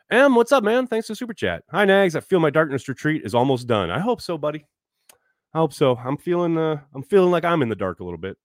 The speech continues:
but, uh, I got, I got, uh, you know, I got, I got Twitter open here. I got people texting me. I'm thinking, I'm hoping, I'm praying that, uh,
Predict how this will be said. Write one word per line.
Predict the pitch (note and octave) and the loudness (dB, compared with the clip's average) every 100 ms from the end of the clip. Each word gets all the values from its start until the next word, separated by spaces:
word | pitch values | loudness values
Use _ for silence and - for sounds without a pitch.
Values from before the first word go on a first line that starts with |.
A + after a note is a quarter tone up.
| _ _ | _ _
but, | D#2 D2+ _ | -20 -20 _
uh, | D#2+ | -20
I | D2+ | -20
got, | F2+ B2+ - _ _ _ _ _ _ _ _ _ | -14 -16 -16 _ _ _ _ _ _ _ _ _
I | |
got, | C3+ D#3+ D3+ _ | -16 -14 -14 _
uh, | F3 E3+ E3+ E3+ | -10 -8 -8 -10
you | F#3+ | -12
know, | D3+ D#3 _ _ _ _ _ _ _ _ _ _ _ _ _ _ _ _ _ _ _ _ - | -14 -18 _ _ _ _ _ _ _ _ _ _ _ _ _ _ _ _ _ _ _ _ -20
I | G2+ | -14
got, | A#2 F2 | -12 -10
I | |
got | B2 C3 | -10 -10
Twitter | _ E3 D3+ | _ -6 -4
open | D3 D#3 | -4 -6
here. | D3 D#3 | -6 -4
I | D3 | -4
got | A#2+ | -6
people | - C#3 C3+ B2+ - _ _ _ _ | -8 -6 -6 -6 -10 _ _ _ _
texting | E3 D#3 - D3+ | -4 -2 -2 -2
me. | D#3 | 0
I'm | C#3+ | -2
thinking, | B2+ C#3+ C3+ B2+ | -4 -6 -6 -6
I'm | A#2+ G#2+ | -6 -6
hoping, | B2+ B2+ B2 | -6 -6 -8
I'm | F#2 | -10
praying | - A#2+ B2 A#2+ | -8 -6 -4 -4
that, | F#2+ E2 - | -6 -8 -12
uh, | F#2 F2 | -10 -10